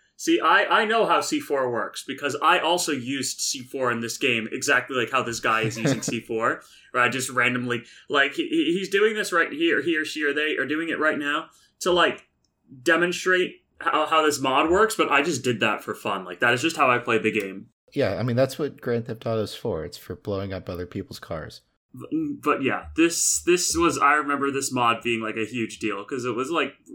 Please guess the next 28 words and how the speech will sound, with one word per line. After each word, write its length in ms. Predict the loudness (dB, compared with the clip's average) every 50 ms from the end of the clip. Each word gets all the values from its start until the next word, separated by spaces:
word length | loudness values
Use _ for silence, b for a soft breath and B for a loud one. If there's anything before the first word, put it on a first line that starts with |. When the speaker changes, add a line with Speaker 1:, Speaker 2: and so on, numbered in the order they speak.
| -20 -20 _
Speaker 1:
pretty 260 | -2 0 2 4 4
funny. 600 | 2 2 0 0 2 2 2 0 -2 -4 -8 _ _ _ _ _ _ _ _ _ _ _ _
And, 380 | 2 2 2 2 0 -2 0
like, 200 | 2 2 2 2
one 120 | 0 0 2
of 40 | 2
the 80 | 2 2
top 280 | 4 4 4 2 2
comments 560 | -2 -2 -2 -2 -2 -4 -4 -4 -6 -8 -10 -4 -4
of 160 | -4 -4 -4
it 120 | -6 -4
on 180 | -4 -4 -2 -2
that 180 | -4 -6 -6
video 360 | -6 -4 -4 -4 -4 -6 -8 -8 -6
is, 260 | -4 -4 -4 -4 -6
"You 80 | -8 -6
can 160 | -4 -4 -4
tell 180 | 0 0 0 0
this 180 | 0 -4 -6
is 140 | -6 -8 -4
fake 240 | -2 -2 -2 0 -2
because 280 | -6 -4 -4 -4 -4 -4
it 120 | -4 -2
doesn't 300 | -2 -2 -2 0 -4 -4
explode 600 | -4 -4 -6 -6 -6 -4 -4 -2 -2 -2 -4 -6
in 80 | -8 -10
its 300 | -12 -12 -8 -10 -8 -8
hand." 380 | -8 -12 -12 -14 -18 _ _